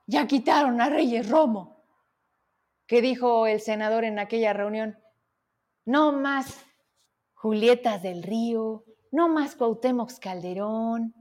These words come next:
Saludos, mi Cuau. "No más Reyes Romo". Y ¡zas! ¡Ay, osito! Ah, claro.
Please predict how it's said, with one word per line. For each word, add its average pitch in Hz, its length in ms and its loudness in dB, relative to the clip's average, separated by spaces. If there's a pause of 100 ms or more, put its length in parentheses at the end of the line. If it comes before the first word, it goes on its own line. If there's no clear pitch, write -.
Saludos, 240 340 0
mi 233 100 -4
Cuau. 240 220 -8 (420)
"No 349 180 4
más 277 300 2
Reyes 208 400 -2
Romo". 247 760 -4 (240)
Y 170 160 -10
¡zas! 226 920 0 (600)
¡Ay, 220 600 4
osito! 190 640 -4 (2750)
Ah, 214 1500 -4 (880)
claro. 226 1080 -2